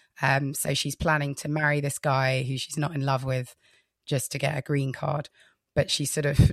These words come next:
<laughs> decides not to tell Ren that <laughs> quite key information. Um, so I've, I ended up feeling like it didn't quite work to only have their letters because it left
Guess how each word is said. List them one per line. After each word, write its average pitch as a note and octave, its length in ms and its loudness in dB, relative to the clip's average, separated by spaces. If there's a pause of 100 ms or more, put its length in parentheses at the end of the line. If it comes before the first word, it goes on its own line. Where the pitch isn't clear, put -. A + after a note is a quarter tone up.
<laughs> - 100 -20
decides D3 440 0
not D3 300 -2
to - 100 -8
tell D3 360 4
Ren C#3+ 340 2
that C3+ 200 -2 (320)
<laughs> - 340 -4
quite - 280 0
key D#3 220 2
information. D3 680 0 (540)
Um, C#3+ 520 2 (380)
so D3 640 4 (800)
I've, D3 240 4
I D#3 180 4
ended E3+ 260 2
up D3+ 140 0
feeling D3 300 0
like D3 180 0
it - 80 -10
didn't D3 220 0
quite - 340 0
work D3 560 2 (460)
to - 200 -2
only D3+ 400 4
have D3 320 2
their D3 160 0
letters D3+ 480 -4
because C#3 560 -4 (460)
it D3 140 -2
left D#3 420 0